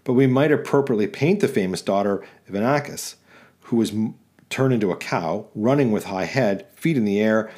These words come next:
and twisted tail. These brief comments must suffice regarding the movement of living creatures. Now I must speak of the way in which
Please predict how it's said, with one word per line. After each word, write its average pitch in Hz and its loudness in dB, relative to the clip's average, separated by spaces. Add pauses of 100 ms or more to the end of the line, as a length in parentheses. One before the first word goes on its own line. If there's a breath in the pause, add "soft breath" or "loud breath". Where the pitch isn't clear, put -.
(140 loud breath)
and 117 -4
twisted - -6
tail. - -10 (1800)
These 135 2
brief 131 2
comments 131 0
must 147 0
suffice 139 2
regarding 131 0
the 107 2
movement 101 0
of 92 -2
living 104 0
creatures. - -4 (460 loud breath)
Now 113 2
I 127 2
must 120 0
speak 123 0
of 110 -2
the 117 0
way 120 2
in 117 0
which 113 0